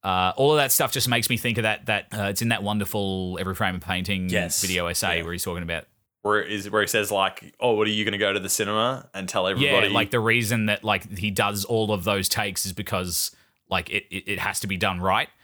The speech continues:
Speaker 2: Yeah.
Speaker 1: And that on, on, in his experience with working with American directors, they're like, "Oh, we don't have the, like, we don't have the time, we don't have the budget." He's like, "Would you go to every cinema to tell people that?"
Speaker 2: Yeah.
Speaker 1: They don't have the context for that, for, for
Speaker 2: Yeah,
Speaker 1: why
Speaker 2: like,
Speaker 1: this
Speaker 2: you
Speaker 1: looks like shit.
Speaker 2: And
Speaker 1: We
Speaker 2: then you
Speaker 1: have
Speaker 2: can
Speaker 1: to
Speaker 2: tell
Speaker 1: nail
Speaker 2: them that
Speaker 1: this.
Speaker 2: excuse, and then they'll be, like, a little bit, like,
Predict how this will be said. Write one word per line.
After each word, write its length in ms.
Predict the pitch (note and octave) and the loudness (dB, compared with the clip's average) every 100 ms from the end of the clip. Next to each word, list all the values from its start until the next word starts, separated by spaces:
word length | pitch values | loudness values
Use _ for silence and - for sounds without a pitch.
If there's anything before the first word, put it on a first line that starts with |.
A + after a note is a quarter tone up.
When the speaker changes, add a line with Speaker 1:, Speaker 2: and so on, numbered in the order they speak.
| _ - | _ -4
Speaker 2:
Yeah. 140 | G#2+ | 0
Speaker 1:
And 260 | G2+ F2+ F2+ | 0 0 0
that 180 | G2 - | -2 2
on, 280 | A2 G2+ G2+ | 2 2 0
on, 300 | G#2+ G2 G2 | 0 0 -2
in 100 | G#2 | -2
his 140 | F#2+ | -2
experience 440 | E2+ - G2+ G2 F#2+ | -4 -2 -2 -2 -2
with 80 | |
working 400 | G2+ F#2 G2+ F#2+ G#2+ | 0 0 0 -2 -4
with 100 | G2+ | -4
American 480 | F#2+ F#2 F#2+ G2 F#2 | 0 0 0 -2 0
directors, 320 | G2+ F2 F2 | -2 -2 -4
they're 80 | F2 | -4
like, 120 | F#2+ | 0
"Oh, 80 | A2 | 0
we 100 | G#2 | 2
don't 140 | A#2 | 0
have 140 | A2 F#2 | 0 0
the, 260 | G2 F#2 - | 0 0 -4
like, 180 | E2 G#2+ | -6 -2
we 60 | |
don't 120 | G#2 | 0
have 80 | G2 | 0
the 80 | F#2 | -2
time, 160 | G#2 F2+ | -4 -2
we 60 | |
don't 80 | F#2 | 0
have 80 | F2+ | -2
the 80 | F2 | 0
budget." 200 | F#2+ F2 | -2 -2
He's 80 | E2+ | -8
like, 120 | E2 | -8
"Would 160 | G2 G#2+ | -6 -2
you 80 | |
go 160 | B2+ A#2 | 2 2
to 120 | G2+ | 2
every 220 | G2 G2+ F#2 | -2 -2 -2
cinema 340 | G2+ F#2+ C3+ | -2 0 -2
to 80 | F#2+ | -2
tell 420 | - F2+ F#2+ F#2+ _ _ _ _ | -2 -2 -2 -6 _ _ _ _
people 480 | A#2+ G2+ A#2 A2+ - _ _ F#2+ | -2 0 -4 -4 -10 _ _ -4
that?" 280 | G2+ D3 - _ _ C3+ | -2 -2 -6 _ _ 0
Speaker 2:
Yeah. 280 | C3+ F#2+ | 0 2
Speaker 1:
They 140 | E2+ A2+ | 0 0
don't 140 | A2+ | 0
have 240 | A2 A2 G2 | -2 -2 -4
the 80 | |
context 440 | G#2+ G#2+ G2+ F#2+ - | -2 0 0 -2 -2
for 100 | F#2+ | -2
that, 220 | E2 - | -2 -2
for, 180 | G#2+ F#2 | -2 0
for 40 | |
Speaker 2:
Yeah, 200 | C3+ A#2+ F#2+ | 2 4 4
Speaker 1:
why 60 | |
Speaker 2:
like, 80 | F#2 | 2
Speaker 1:
this 100 | F2+ | 2
Speaker 2:
you 60 | C3+ | 0
Speaker 1:
looks 100 | A#2 | 0
like 120 | F#2 | -4
shit. 300 | - G2+ D2 - - | -2 -2 -4 -6 -4
Speaker 2:
And 140 | A#2+ A#2+ | 0 2
Speaker 1:
We 0 | |
Speaker 2:
then 40 | |
you 40 | A2 | 2
Speaker 1:
have 60 | C#3+ | 0
Speaker 2:
can 80 | |
Speaker 1:
to 40 | - | 0
Speaker 2:
tell 80 | A#2+ | 0
Speaker 1:
nail 60 | A#2+ | 2
Speaker 2:
them 60 | |
that 120 | A2+ G#2+ | 0 0
Speaker 1:
this. 80 | |
Speaker 2:
excuse, 400 | - - A2 G2 | 0 -2 -2 0
and 80 | A2 | -2
then 100 | G#2+ | 0
they'll 160 | G#2 G2+ | 0 2
be, 140 | G#2+ | 2
like, 180 | F#2 F#2 | 2 0
a 60 | F#2+ | 0
little 260 | F#2+ F#2 | -2 -4
bit, 260 | F2+ F2 - | -4 -6 -2
like, 440 | F2 E2+ - - | 0 0 -4 -20